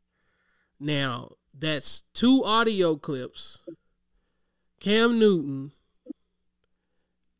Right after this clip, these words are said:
and <laughs> Pam from Martin, and cap it off with The Ultimatum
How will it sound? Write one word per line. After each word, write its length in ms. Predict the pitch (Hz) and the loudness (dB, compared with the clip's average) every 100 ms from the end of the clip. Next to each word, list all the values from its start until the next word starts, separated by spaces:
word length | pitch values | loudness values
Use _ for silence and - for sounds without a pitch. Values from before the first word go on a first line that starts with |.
| - | -6
and 360 | 196 208 202 185 | -2 0 -2 -2
<laughs> 0 | |
Pam 600 | 214 208 170 208 220 - - | 0 0 2 2 0 -6 -10
from 200 | 185 175 | -6 -4
Martin, 560 | 180 208 190 131 139 151 _ _ _ _ _ _ _ _ _ _ _ _ _ _ _ _ _ _ _ _ | -2 0 0 -2 -12 -16 _ _ _ _ _ _ _ _ _ _ _ _ _ _ _ _ _ _ _ _
and 440 | 170 170 165 165 151 _ _ _ _ _ _ _ | -4 0 0 -2 -6 _ _ _ _ _ _ _
cap 300 | - 214 208 | -2 -2 -2
it 100 | 196 | -4
off 260 | 190 180 165 | -2 -4 -4
with 280 | 175 165 - _ | -4 -4 -8 _
The 200 | 156 156 | -8 -4
Ultimatum 760 | 175 175 165 165 165 143 139 | -2 -2 0 2 2 0 -6